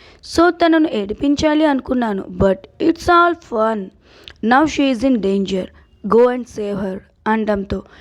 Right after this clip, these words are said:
ఇంకొక క్షణం కూడా ఆలోచించకుండా కెమికల్ డిపార్ట్‌మెంట్ వైపు పరుగు పెట్టాను.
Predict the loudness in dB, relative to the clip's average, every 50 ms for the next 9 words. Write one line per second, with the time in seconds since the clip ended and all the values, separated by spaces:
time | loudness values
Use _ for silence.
0 | -10 -2 2 2 4 4 4 2 2 0 -2 -4 -2 0 0 0 0 0 0 0
1 | 2 2 2 2 0 0 -2 -4 -8 -10 -10 -10 -8 -8 -8 -6 -4 -4 -4 -4
2 | -4 -4 -4 -2 -2 -2 -2 -2 0 0 -2 0 0 -2 -2 0 0 -2 0 -2
3 | -2 -2 -2 -4 -4 -4 -4 -4 -4 -6 -4 -6